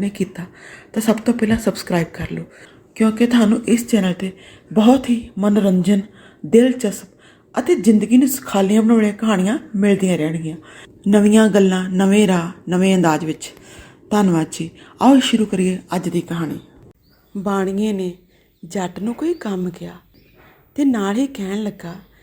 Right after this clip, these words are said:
"ਜੇ ਤੂੰ ਮੇਰਾ ਇਹ ਕੰਮ ਕਰੇਂਗਾ, ਤਾਂ ਮੈਂ ਤੈਨੂੰ ਕੁਝ ਨਾ ਕੁਝ ਜ਼ਰੂਰ ਦਿਆਂਗਾ।"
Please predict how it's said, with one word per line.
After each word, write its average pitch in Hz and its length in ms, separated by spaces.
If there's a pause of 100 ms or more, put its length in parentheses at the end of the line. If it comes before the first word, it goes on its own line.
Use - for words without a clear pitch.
(320)
"ਜੇ 208 220
ਤੂੰ 247 200
ਮੇਰਾ 269 280 (140)
ਇਹ 202 160
ਕੰਮ 277 320
ਕਰੇਂਗਾ, 302 460 (600)
ਤਾਂ 339 120
ਮੈਂ 220 260
ਤੈਨੂੰ 220 300
ਕੁਝ 208 320
ਨਾ 214 120
ਕੁਝ 311 160 (380)
ਜ਼ਰੂਰ 208 360
ਦਿਆਂਗਾ।" 170 420